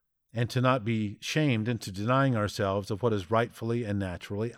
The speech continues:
ours. He said of himself, and we're going to talk about this soon in an upcoming episode, "I am the way, the truth, and the life."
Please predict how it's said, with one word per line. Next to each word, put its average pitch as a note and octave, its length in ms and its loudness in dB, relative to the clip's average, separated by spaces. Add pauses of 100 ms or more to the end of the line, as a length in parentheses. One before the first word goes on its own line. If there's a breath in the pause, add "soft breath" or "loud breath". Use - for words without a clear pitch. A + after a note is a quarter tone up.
(100)
ours. A2+ 600 -4 (1160 soft breath)
He E3+ 120 2
said F3+ 200 4
of D#3 80 4
himself, A#2 580 2 (800)
and C3 120 2
we're A2+ 60 2
going A2+ 220 2
to G2 80 -10
talk B2 240 2
about G2 240 -2
this G2 140 -2
soon A2 300 0
in F#2 60 -4
an F#2 120 -4
upcoming F#2+ 400 -4
episode, G2+ 520 -4 (560 loud breath)
"I E3 220 4
am C3+ 420 2
the A2 160 0
way, A2+ 480 2 (320)
the B2+ 280 2
truth, G2+ 460 -2 (120)
and F#2 320 -6
the A2+ 420 0
life." F#2 600 -6